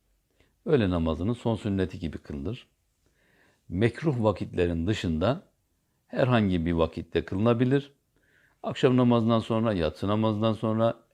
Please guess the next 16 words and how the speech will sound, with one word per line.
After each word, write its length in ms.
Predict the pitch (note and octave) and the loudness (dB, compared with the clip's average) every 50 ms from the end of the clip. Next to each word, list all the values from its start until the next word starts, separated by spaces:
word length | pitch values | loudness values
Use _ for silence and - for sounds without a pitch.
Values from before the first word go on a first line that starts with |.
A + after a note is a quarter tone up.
| _ - | _ -8
en 200 | - A#2+ B2 A#2 | -4 -2 0 0
güzeli 420 | G#2+ G2+ F#2 F2+ G2 G2 C3 C#3+ B2+ | 0 -2 0 0 0 0 0 0 0
de 220 | C3 C#3+ D3 - _ _ _ _ _ _ _ _ | -2 -2 -2 -6 _ _ _ _ _ _ _ _
seher 400 | - - - - G#2 G2+ G#2 G2+ | -20 -14 -8 -4 2 4 6 6
vaktinde, 600 | F#2 E2 D#2 D2+ - - - C#2+ C#2+ C2+ - - - _ _ _ | 6 4 0 -4 -6 -10 -12 -10 -10 -10 -12 -14 -16 _ _ _
teheccüd 460 | - F#2 F#2 F#2 E2+ F#2 F2+ - - | -4 0 0 0 0 -2 -6 -6 -4
vaktinde 460 | F2 E2 - - E2+ E2 D#2+ E2 D#2 | -4 -4 -4 -4 -6 -4 -4 -4 -6
kılınabilir. 640 | - - D2+ D2 C#2 C#2 C#2 D2 E2 A#2 B2+ - _ _ _ _ _ _ _ _ _ _ _ - | -6 -10 -10 -8 -8 -10 -10 -10 -12 -12 -12 -14 _ _ _ _ _ _ _ _ _ _ _ -6
En 120 | - G#2 G2+ | -4 -2 -2
güzelidir 560 | F2 E2 D#2+ C#2+ D2+ C#2+ C#2 D2 C#2 C#2+ D2 | -2 -2 -4 -6 -8 -10 -10 -10 -10 -10 -8
o. 180 | E2+ G#2+ C#3+ D#3+ _ _ _ _ _ _ _ _ _ _ _ _ _ _ _ - | -8 -8 -8 -10 _ _ _ _ _ _ _ _ _ _ _ _ _ _ _ -2
Duaların 400 | - E2+ F2 E2 E2 E2+ E2+ E2 | 0 2 2 2 2 0 0 0
en 140 | F2 F#2 F2+ | -2 -2 0
makbul 380 | E2+ F2 E2+ - _ - F2 | 0 -2 -4 -4 _ -8 -6
olduğu 340 | F2 D#2+ D2+ D2 D2 D#2 C#2+ | -6 -6 -6 -6 -8 -8 -8
vakitlerdir. 720 | C#2+ D2 - - _ - C#2+ C#2+ C#2+ C2+ D2 - B2 B2+ | -8 -10 -12 -16 _ -14 -12 -10 -10 -10 -12 -16 -20 -20